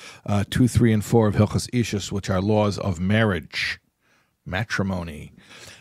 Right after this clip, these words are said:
And, uh, correspondingly, we are studying a marriage-related, related law. In fact, we studied this yesterday as well. It's based on the verse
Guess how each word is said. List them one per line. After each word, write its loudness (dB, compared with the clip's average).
And, 0
uh, -2
correspondingly, 0
we 0
are -2
studying 0
a 0
marriage-related, -2
related 0
law. 4
In 2
fact, 0
we 0
studied 0
this 0
yesterday 0
as -6
well. 4
It's -14
based 0
on 0
the 0
verse -2